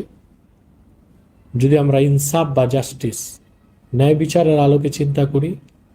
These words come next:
তাহলে শুধুমাত্র মুক্তিযোদ্ধাদের সন্তান এই পরিচয়ে কিংবা অনগ্রসর গোষ্ঠী কিংবা প্রতিবন্ধী,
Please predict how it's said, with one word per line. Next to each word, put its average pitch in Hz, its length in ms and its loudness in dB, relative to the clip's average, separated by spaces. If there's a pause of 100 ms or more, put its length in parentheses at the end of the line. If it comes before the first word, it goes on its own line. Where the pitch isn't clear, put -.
(220)
তাহলে 135 180 0 (100)
শুধুমাত্র 175 520 2 (1500)
মুক্তিযোদ্ধাদের 139 840 0
সন্তান 131 400 -2 (260)
এই 139 160 0
পরিচয়ে 127 420 -4 (100)
কিংবা 123 360 -2 (1600)
অনগ্রসর 139 640 0 (100)
গোষ্ঠী 113 360 -6 (580)
কিংবা 143 300 0 (100)
প্রতিবন্ধী, 123 680 -2